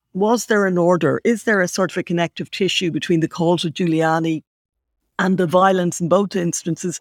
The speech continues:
escalating very quickly and very chaotically? I don't know. It could just be coincidence. But now this is one of the really sad bits that I, I and, and shocking bits. Um,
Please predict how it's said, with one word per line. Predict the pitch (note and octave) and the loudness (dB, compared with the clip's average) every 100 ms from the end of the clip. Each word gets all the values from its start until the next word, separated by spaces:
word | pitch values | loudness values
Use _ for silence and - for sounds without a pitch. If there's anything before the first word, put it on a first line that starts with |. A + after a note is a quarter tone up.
| - _ - | -16 _ -8
escalating | F#3+ - F3+ E3+ E3 F3 | -6 -2 0 2 2 0
very | D#3 F3+ E3 | 2 2 0
quickly | - F#3 - E3 | 0 -4 -2 -2
and | D3+ D3 | 0 0
very | D#3+ | 0
chaotically? | D#3+ D#3+ D3 D3 E3 - D#3+ - - - - | 0 0 0 0 -4 -8 -10 -12 -16 -14 2
I | A3 | 4
don't | G3+ F#3 | 4 2
know. | D3 | 2
It | D3+ | 2
could | - E3+ | 0 0
just | F3 - | 0 -2
be | D#3 | -4
coincidence. | - D3+ D3+ - - - - - - | -2 -4 -4 -6 -8 -10 -12 -16 -2
But | G3 - | -2 2
now | F#3+ | 2
this | F3 G3+ A#3 | 4 2 2
is | C4+ G3+ - | 2 0 0
one | F#3 | 0
of | F3+ | 2
the | E3+ | 2
really | E3 F3+ F3+ F3 D#3+ - | 2 2 4 2 0 -4
sad | - - F#3+ E3+ D#3+ | -8 -4 -2 -2 -2
bits | E3+ - | -6 -6
that | E3 | -4
I, | D#3 F3 F3+ - | 0 0 -2 -4
I | E3+ - | -6 -4
and, | F3+ - | -4 -4
and | E3+ E3 D3 | -4 -4 -4
shocking | - G3 G3+ F#3 | -2 -2 0 -4
bits. | D3+ D3 - - - - - | -4 -6 -10 -14 -20 -20 -6
Um, | F#3+ F#3 | -2 -2